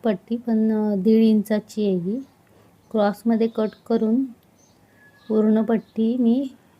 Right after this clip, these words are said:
जॉईंट करून घेतली आहे. नंतर त्याला डबल फोल्ड करून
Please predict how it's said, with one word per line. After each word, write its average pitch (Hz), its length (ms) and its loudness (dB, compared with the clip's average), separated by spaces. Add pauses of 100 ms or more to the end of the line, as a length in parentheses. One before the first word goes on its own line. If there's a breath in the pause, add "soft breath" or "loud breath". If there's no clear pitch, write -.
जॉईंट 202 340 0
करून 208 380 -2
घेतली 180 520 -4
आहे. 277 60 -6 (1500 soft breath)
नंतर 220 360 -2 (100)
त्याला 226 240 0
डबल 220 380 0
फोल्ड 220 360 -2
करून 226 440 -2